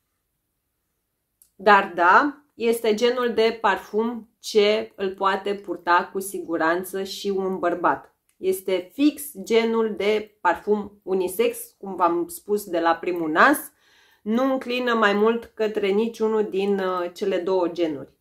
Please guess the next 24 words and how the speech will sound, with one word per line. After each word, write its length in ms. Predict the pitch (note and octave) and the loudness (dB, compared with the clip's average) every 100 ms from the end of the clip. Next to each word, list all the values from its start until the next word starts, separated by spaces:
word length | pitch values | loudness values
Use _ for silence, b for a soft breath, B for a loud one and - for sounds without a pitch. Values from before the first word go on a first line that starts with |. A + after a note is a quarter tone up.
| _ _ _ _ | _ _ _ _
Dar 240 | G3+ G3 | -2 -2
foarte 440 | - A3 A3 G#3+ G3 | 0 2 2 2 -8
fain, 360 | - E3 C#3+ - _ | -4 -4 -4 -10 _
e 140 | G3 | 0
un 120 | F#3+ | 0
miros 380 | F#3+ F#3+ G#3 G#3 | 0 -2 -2 -2
aparte, 640 | F#3+ F#3+ D#3 - - - _ _ | -4 -2 -2 -4 -10 -16 _ _
sincer. 640 | - G#3 F3+ - C#3 - _ _ _ _ - - - - - _ _ _ - b b b b b b _ - | -10 -6 -4 -6 -10 -12 _ _ _ _ -12 -12 -10 -12 -12 _ _ _ -20 b b b b b b _ -6
Dacă 1040 | G#3 G#3+ A3 - A3 G#3+ G#3 G3+ F#3 - | 2 4 4 2 4 6 4 2 -2 -12
Sunset 640 | - - B3+ B3 B3+ A#3+ A#3 | -16 0 0 2 0 -2 0
in 220 | A3 G#3+ | -2 2
Capri 520 | A3 A3 G#3+ G#3+ G#3+ | 6 6 6 -2 4
este 240 | G#3+ G#3+ G#3 | 2 4 0
acel 360 | G3+ G#3+ G#3 | 0 0 0
parfum 460 | G#3 F#3 - G#3 A3 | 0 -2 -2 -4 0
de 100 | F#3+ | 0
designer, 920 | F#3 E3+ F3+ E3 F3 G3 C4 C#4 _ _ | -2 -2 0 2 2 2 0 -2 _ _
ca 180 | - F3 | -2 -2
și 1160 | F3 - G#3 G3 F#3+ F#3 F3+ F3 E3 F#2 - _ _ | -2 -8 -6 -4 -2 -2 -2 -2 -2 -6 -16 _ _
A 200 | - F#3+ | 0 2
D 80 | F#3 | 2
N, 260 | F3+ G3 | 2 0
ca 160 | F#3 D#3+ | 2 0
și 400 | - G3 F#3 | 0 -6 -8